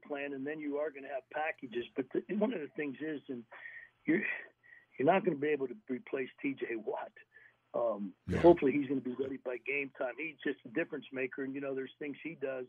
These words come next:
Speaker 1: that you, you just can't teach, and they're not schematically or anything. He's just a heck of a football player and, and is able to give you a lot of, do a lot of different things for you. It's gonna be interesting, uh, the packages, how they put it together. Once again,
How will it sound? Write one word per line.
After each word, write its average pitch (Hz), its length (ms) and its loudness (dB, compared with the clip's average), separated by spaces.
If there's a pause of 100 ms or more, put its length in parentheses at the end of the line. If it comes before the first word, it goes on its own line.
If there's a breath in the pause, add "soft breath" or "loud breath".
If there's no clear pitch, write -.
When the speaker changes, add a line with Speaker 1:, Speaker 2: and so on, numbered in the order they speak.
Speaker 1:
that 123 120 -6 (580 loud breath)
you, 135 420 -2
you 147 240 -2
just - 120 -4 (200)
can't 151 220 -4 (160)
teach, 160 280 -6
and 131 100 -4
they're 127 80 0
not 143 200 -2 (100)
schematically 139 640 -2
or 143 40 -4
anything. 143 320 -6
He's 139 140 -6
just 135 220 -4
a 143 40 -2
heck 143 200 -2
of 127 100 -2
a 107 120 -6
football 135 460 0
player 123 300 0
and, 120 100 -12 (100)
and 120 80 -10
is 117 180 -4
able 127 200 0
to - 60 -10 (200)
give 135 160 -2
you 120 140 -2
a 123 40 -2
lot 127 180 0
of, 117 80 -4 (760 loud breath)
do 139 160 4
a 127 60 6
lot 131 160 2
of 127 80 -6
different 123 360 -8
things 127 220 -2 (140)
for 143 240 4
you. 117 300 -4 (240 loud breath)
It's 143 140 2
gonna 226 160 2
be 170 180 -6
interesting, 135 560 -6
uh, 123 280 -6
the 127 80 -8
packages, 131 580 -4
how 135 120 6
they 131 120 2
put 135 220 2
it 127 100 0
together. 127 380 -2
Once 135 240 -8
again, 139 360 -2